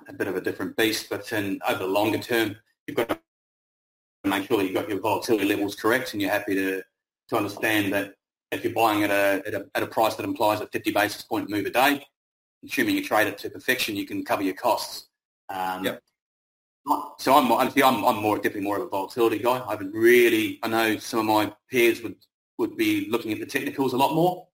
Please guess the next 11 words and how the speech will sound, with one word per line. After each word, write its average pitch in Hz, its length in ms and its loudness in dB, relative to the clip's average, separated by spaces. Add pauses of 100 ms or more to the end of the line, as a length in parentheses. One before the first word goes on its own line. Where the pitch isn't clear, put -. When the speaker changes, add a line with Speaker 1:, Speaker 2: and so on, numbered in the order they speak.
(280)
Speaker 1:
um, 95 540 -10 (220)
you 107 80 -12
know, 95 160 -6 (680)
but 107 120 -6
that's 110 240 -8
not, 95 200 -4
that 98 140 -4
hasn't 98 220 -4
really 95 120 0
been 95 140 2
my 98 260 2